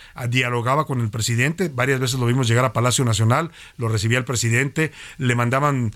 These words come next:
pedir, "Oiga, estas son las prioridades del presidente, por favor", y les ayudaban, ¿no? Operaban cosas con los ministros para que votaran a favor de los temas del gobierno. Eso se acabó con Norma Piña, ¿eh? Y Norma Piña lo dijo llegando. A ver, aquí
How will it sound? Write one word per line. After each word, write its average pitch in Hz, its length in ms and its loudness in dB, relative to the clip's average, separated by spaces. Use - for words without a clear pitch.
pedir, 139 500 2
"Oiga, 139 380 2
estas 127 240 -4
son 139 140 -2
las 127 100 -4
prioridades 123 340 2
del 120 120 2
presidente, 117 500 0
por 110 120 -4
favor", 123 400 4
y 160 100 0
les 123 180 4
ayudaban, 127 540 2
¿no? 127 280 -2
Operaban 123 540 2
cosas 135 280 -4
con 123 120 -4
los 110 120 -2
ministros 123 340 -2
para 113 140 0
que 117 100 -4
votaran 123 320 2
a 113 80 4
favor 113 220 4
de 127 60 6
los 113 140 2
temas 123 220 4
del 113 100 6
gobierno. 127 420 4
Eso 165 200 0
se 170 80 0
acabó 139 240 0
con 156 120 2
Norma 135 240 4
Piña, 160 260 4
¿eh? 180 120 -6
Y 123 60 -2
Norma 147 260 4
Piña 170 320 0
lo 135 120 0
dijo 139 200 0
llegando. 131 480 0
A - 60 -2
ver, 123 120 2
aquí 170 400 -2